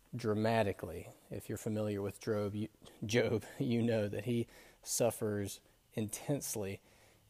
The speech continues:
And the whole point of it is, he is not suffering because of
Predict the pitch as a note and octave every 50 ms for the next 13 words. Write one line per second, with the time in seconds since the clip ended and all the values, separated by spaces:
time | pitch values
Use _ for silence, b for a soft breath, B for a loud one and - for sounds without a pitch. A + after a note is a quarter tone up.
0 | b - A#2 A2 G#2+ G2+ F#2+ A2+ B2 G#2+ - - - D#3+ F3+ D#3+ - - - -
1 | A#2+ A2+ G2+ G#2+ G#2+ - A2 G#2 G#2 G#2+ G#2 G2+ - - - - - - A#2+ A#2
2 | - D#3 C3+ - C#3+ C3 A2+ G#2+ A#2 A#2+ A#2+ B2 B2 - - - - - B2+ A#2
3 | - - A#2 A2 A2 G#2 G#2+ - - - B2 A2+ A2 A2+ A2 G#2+ A#2 - - A2+
4 | G#2